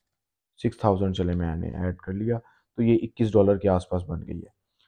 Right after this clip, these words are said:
ठीक है, ये तकरीबन जी इसका रेट बन रहा है,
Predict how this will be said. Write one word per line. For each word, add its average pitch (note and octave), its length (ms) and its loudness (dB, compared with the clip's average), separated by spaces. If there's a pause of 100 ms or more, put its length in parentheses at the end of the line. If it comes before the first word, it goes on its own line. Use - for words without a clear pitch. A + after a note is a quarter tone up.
(140)
ठीक A#2+ 120 0
है, A#2+ 180 6
ये A2+ 400 6
तकरीबन A2 760 2
जी G#2+ 160 0
इसका G2+ 260 0
रेट G2+ 280 4
बन G2+ 260 -2
रहा G2 300 -2
है, F#2+ 500 -4